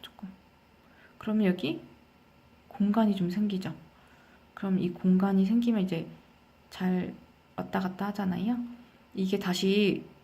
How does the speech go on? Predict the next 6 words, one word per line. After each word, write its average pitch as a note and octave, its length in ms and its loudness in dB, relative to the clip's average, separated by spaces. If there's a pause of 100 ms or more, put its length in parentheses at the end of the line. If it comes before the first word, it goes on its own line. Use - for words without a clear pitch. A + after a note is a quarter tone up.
(420)
좁혀지지 A#3+ 560 -2
않게 E3+ 460 -2
여기 D#3+ 220 -4
밑에를 F3 400 -8
딱 - 140 -12 (1120)
잡아주시고 F#3 920 -8